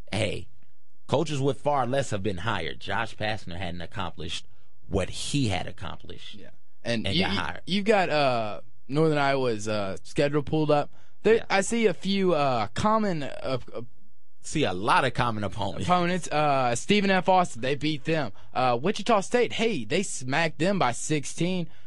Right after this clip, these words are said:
Speaker 2: Bradley, they beat them. We did beat Bradley, though. Uh,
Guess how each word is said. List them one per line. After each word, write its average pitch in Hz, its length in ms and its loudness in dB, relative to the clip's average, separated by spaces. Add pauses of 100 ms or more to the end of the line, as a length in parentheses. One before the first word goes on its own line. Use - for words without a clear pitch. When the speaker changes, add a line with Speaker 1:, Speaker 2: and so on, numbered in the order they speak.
(160)
Speaker 2:
Bradley, 156 560 0
they 135 220 -2
beat 147 240 -2
them. 139 220 -2
We 123 160 -4
did 113 200 -4
beat 107 220 -4
Bradley, 101 380 -2
though. 107 220 -4
Uh, 117 460 -4